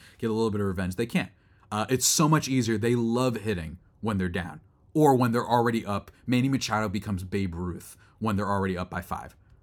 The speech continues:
right? Like, it's unbelievable. Machado has been the, the difference between his clutch stats last year versus this year. I think he's, like, a two forty hitter,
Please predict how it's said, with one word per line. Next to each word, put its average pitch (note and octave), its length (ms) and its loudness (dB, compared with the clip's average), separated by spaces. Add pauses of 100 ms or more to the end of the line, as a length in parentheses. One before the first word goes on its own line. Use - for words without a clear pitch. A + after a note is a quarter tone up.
(140)
right? G#2 200 -2
Like, B2 140 2
it's C#3 120 0
unbelievable. A#2+ 440 2
Machado A2 340 -2
has G#2 120 -4
been F#2+ 320 -2 (400)
the, A#2 380 0
the B2 140 0
difference C3 320 -2
between B2+ 260 -2
his G#2 80 -4
clutch A2 240 -4
stats G#2+ 280 -4
last G#2 300 -2
year G#2 100 -2
versus F#2+ 360 -4
this G2 220 -6
year. G2 240 -4 (200)
I G#2 80 -2
think A#2+ 160 -2
he's, A2+ 120 -2
like, G2+ 140 -2
a F#2+ 40 -6
two G#2+ 220 -6
forty G2+ 320 -4
hitter, G#2 360 -6